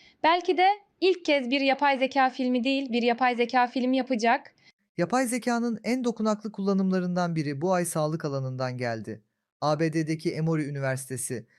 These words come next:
Speaker 2: yaşlı bireylerin tansiyon ölçümünü takip etmek için yapay zeka sesli asistanlar kullandı. Sonuçlar gerçekten çarpıcı.
Speaker 1: Evet, bu sistem yaşlı hastaları arıyor, tansiyonlarını nasıl ölçeceklerini adım adım anlatıyor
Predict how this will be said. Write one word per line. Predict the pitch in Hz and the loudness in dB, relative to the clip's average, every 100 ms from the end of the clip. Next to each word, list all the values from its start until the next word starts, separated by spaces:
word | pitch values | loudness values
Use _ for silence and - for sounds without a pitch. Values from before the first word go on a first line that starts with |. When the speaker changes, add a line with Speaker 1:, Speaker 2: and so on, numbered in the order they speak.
| _ 147 | _ 0
Speaker 2:
yaşlı | 156 151 240 | 0 0 -2
bireylerin | 208 190 180 165 165 | 0 2 2 0 -2
tansiyon | 160 156 143 190 190 | -2 -2 0 0 0
ölçümünü | 165 156 156 147 | 0 -2 -6 -6
takip | 135 139 139 185 | -2 -2 -2 -4
etmek | 165 160 147 | -4 -6 -8
için | 135 180 190 - _ - | -6 -4 -4 -10 _ -4
yapay | 170 233 240 | -2 0 0
zeka | 214 214 214 | 0 0 0
sesli | 208 190 180 - | 0 -2 -2 -2
asistanlar | 165 165 156 160 151 147 139 | -2 -4 -4 -2 0 -2 -2
kullandı. | 139 127 120 117 120 131 _ _ - | -6 -4 -4 -4 -8 -10 _ _ -4
Sonuçlar | 185 202 202 202 | 0 0 2 0
gerçekten | 190 214 220 190 175 143 131 | 2 0 0 -4 -4 -6 -4
çarpıcı. | 131 123 127 120 110 _ _ _ _ | -4 -4 -6 -10 -12 _ _ _ _
Speaker 1:
Evet, | 277 240 202 | 0 2 0
bu | 247 | -6
sistem | 254 285 - 262 349 - _ _ - | -6 -6 -2 -2 -2 -8 _ _ 0
yaşlı | 277 277 359 | 0 0 0
hastaları | 339 320 - 285 269 294 - 254 | 0 0 0 2 2 2 2 2
arıyor, | 254 285 339 | 2 2 2
tansiyonlarını | 349 262 254 262 277 269 269 285 | 2 0 0 -2 -2 -2 -2 -2
nasıl | 277 277 | -2 0
ölçeceklerini | 262 233 233 233 233 240 240 294 | 0 0 0 -2 -2 -2 -2 0
adım | 254 269 | 0 0
adım | 247 208 202 | 0 0 0
anlatıyor | 196 202 208 320 | 0 -4 -2 0